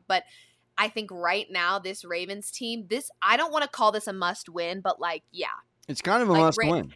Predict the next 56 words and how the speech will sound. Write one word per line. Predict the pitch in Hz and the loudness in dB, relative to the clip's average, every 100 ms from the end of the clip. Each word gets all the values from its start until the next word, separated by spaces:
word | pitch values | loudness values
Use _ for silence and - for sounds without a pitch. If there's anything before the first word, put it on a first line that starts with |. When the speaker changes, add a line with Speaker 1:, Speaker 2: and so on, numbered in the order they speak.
| - | -2
Speaker 1:
it, | 240 | 2
it | 240 226 | 4 4
really | 262 262 226 175 | 4 4 4 2
is. | 151 | 2
Like, | 190 202 | 2 8
I, | 214 - | 8 8
I'm | 220 226 | 4 2
not, | 226 240 247 247 _ _ _ _ _ 190 | 0 0 0 -4 _ _ _ _ _ _
they | 220 262 | -8 -4
have | 233 | -4
been | 214 196 | -6 -10
playing | - 196 196 185 | -10 -8 -10 -10
well. | 170 160 175 294 _ _ | -8 -8 -8 -12 _ _
Lamar | 202 208 190 | -10 -6 -6
Jackson | 185 175 - 226 | -6 -8 -10 -12
has | 202 | -12
been | 185 180 | -14 -18
playing | 185 170 170 170 | -12 -12 -10 -6
well, | 160 165 247 - - _ | -2 -2 -4 -8 -20 _
but | 202 202 | 0 0
well | 190 208 240 254 277 - | 2 6 8 6 2 -4
isn't | 208 202 190 | -6 -6 -12
good | 180 175 | -10 -10
enough. | 160 147 - - | -12 -14 -14 -10
Like, | 185 170 - _ | -6 -6 -8 _
to | - | -12
blow | 190 190 202 220 240 254 262 - - | -10 -2 4 4 4 0 -6 -16 -14
leads | 202 226 233 233 - | -8 -8 -6 -10 -10
the | 196 | -6
way | 190 | -4
that | 202 | -4
they've | 196 | -6
been | 190 | -8
blowing | 185 180 180 | -6 -6 -6
leads, | 180 180 | -8 -6
like, | 180 196 | -6 -6
this | 202 | -8
is | 240 | -8
a | 208 | -6
must | 170 - | -6 -8
win | 170 | -16
spot | 165 156 131 | -10 -6 -6
for | 165 | -6
the | 160 | -12
Ravens. | 151 151 165 | -12 -14 -14
You | 190 196 | -8 0
gotta | 175 165 | 2 2
get | 165 | -6
an, | 151 135 - | -10 -12 -10
you | 220 | -2
gotta | 208 190 | 0 2
get | 180 | 0
a | 170 | -4
W | 160 147 104 | -6 -8 -14
here. | 165 - 185 - | -12 -12 -10 -4
Like, | 160 | -4